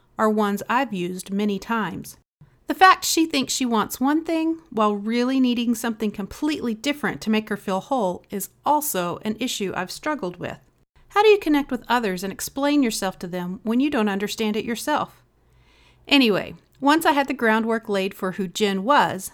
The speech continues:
and how she became that person, as well as who she wanted to be in the future, the story fell into place relatively easy. That in itself was a huge blessing because I needed a good writing experience to get me going again.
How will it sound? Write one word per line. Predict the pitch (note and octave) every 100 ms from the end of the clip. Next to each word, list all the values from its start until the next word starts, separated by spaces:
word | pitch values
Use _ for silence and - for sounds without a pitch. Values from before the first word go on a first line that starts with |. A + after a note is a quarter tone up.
| _
and | G3 G#3
how | D#4
she | D4+ C#4
became | A3 G#3+ F#4+ F4
that | G3+ -
person, | F3+ F3 F#3 G3 - -
as | G3 G3
well | G#3 A3+ G3+
as | E3+ -
who | - E4+
she | - B3
wanted | G#3 G3
to | F#3
be | F#3
in | F3
the | E3+
future, | - C4+ - F3+ - _ _ _
the | E4
story | - F4 E4+ F4
fell | C4+
into | C#4 D4+
place | - G3+ G#3 -
relatively | C4 F4 C4+ A3 A#3
easy. | - A#3+ G3 F3 - _ _ _
That | D#4+ C#4+ -
in | A#3+
itself | B3 - A3 F3 F3+ -
was | G#3+ G#3+
a |
huge | G#3+ - C#4 A3 -
blessing | G3 F3+ - - F3+
because | B3 B3+ A3
I | A#3 C4
needed | A3+ G#3 F3+
a | F3+
good | _ C#4 C#4+ A#3
writing | G#3 G#3 A3+
experience | A3 - F#3 F3+ E3+ -
to | G#3+
get | G#3+ G#3
me | G#3+
going | B3 A#3+ F#3+
again. | F3+ F3+ E3+